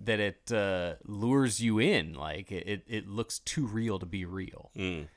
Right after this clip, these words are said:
Speaker 1: You know, and that kind of level of cheap. You know, Texas Chainsaw Massacre, very cheap,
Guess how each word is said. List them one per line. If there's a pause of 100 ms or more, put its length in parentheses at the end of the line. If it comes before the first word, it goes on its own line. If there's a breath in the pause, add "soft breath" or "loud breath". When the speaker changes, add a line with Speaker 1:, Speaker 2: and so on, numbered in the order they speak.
(160 soft breath)
Speaker 1:
You
know,
and
that
kind
of (480)
level
of (240)
cheap. (500)
You
know,
Texas
Chainsaw
Massacre,
very
cheap,